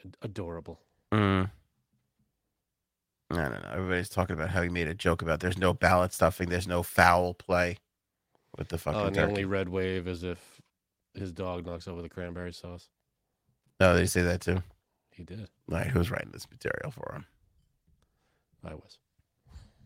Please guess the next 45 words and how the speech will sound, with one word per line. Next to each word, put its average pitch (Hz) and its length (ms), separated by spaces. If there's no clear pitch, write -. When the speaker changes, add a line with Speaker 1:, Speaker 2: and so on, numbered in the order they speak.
Speaker 2:
I 127 80
just 139 160
love 127 140
how 113 100
they, 101 100
like, 98 180
hold, 90 240
like, 95 200
there's 101 240
always 110 220
people 95 220
that 95 140
are, 92 60
like, 90 240
desperately 90 460
holding 90 320
<laughs> - 0
on 82 140
to - 100
the 92 100
turkey - 460
as - 160
he, - 140
as 98 120
the 147 120
president - 500
does - 160
the - 120
pardon. - 500
Speaker 1:
I 113 80
like 107 100
how 107 120
he 107 80
had 101 100
his 92 120
trademark 95 480
sunglasses 90 680
out. 90 180
Speaker 2:
Did 104 200
he? 113 160
Yeah, 127 200
does, 143 260
is 120 160
that 151 160
a, - 100